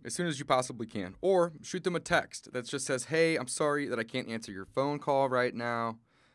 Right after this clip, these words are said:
um, but I will get back with you as soon as I possibly can." And there's actually a system out there that we use that when calls come in that don't get answered, they get an automatic text response from us. So even if it's three o'clock in the morning,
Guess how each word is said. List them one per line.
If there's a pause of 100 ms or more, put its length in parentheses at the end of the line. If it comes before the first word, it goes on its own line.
(140)
um, (240)
but
I
will
get
back
with
you
as
soon
as
I
possibly
can." (180)
And
there's
actually (100)
a
system
out
there (280)
that
we
use (480)
that
when
calls
come
in
that (100)
don't
get
answered,
they
get
an
automatic
text
response
from
us.
So
even
if
it's
three
o'clock
in
the
morning,